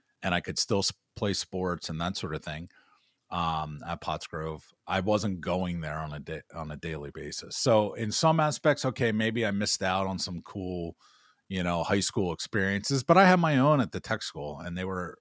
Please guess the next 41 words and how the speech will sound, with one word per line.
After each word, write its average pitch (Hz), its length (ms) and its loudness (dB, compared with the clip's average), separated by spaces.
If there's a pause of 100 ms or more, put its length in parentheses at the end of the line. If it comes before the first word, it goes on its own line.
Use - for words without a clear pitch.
(120)
um, 78 380 -6 (100)
they 101 100 2
were, 92 260 -2 (220)
you 98 100 -8
know, 80 140 -6
just 95 260 -8
as 87 120 -8
fun 90 240 -2
and 78 240 -8 (880)
pretty 92 140 -4
cool. 123 180 6
And 98 100 4
I, 143 200 0
and 123 260 0 (120)
also 185 280 8
had 117 120 8
some 117 160 0
other 135 320 6
opportunities 117 640 0
that, 101 220 0
again, 117 360 0
I 107 40 0
don't 123 220 0
think 135 180 2
I 127 60 4
would 117 180 0
have, 107 200 -2 (1080)
uh, 98 200 4
taken 123 320 2
advantage 98 500 2
of 92 220 0
if 87 160 -4
I 90 100 2
just 92 240 -2
stayed 98 320 0
in 92 120 -2
the 85 100 -4
traditional 85 960 -4
educational 80 920 -6 (120)
route. 85 340 0 (180)
Um, 78 420 -4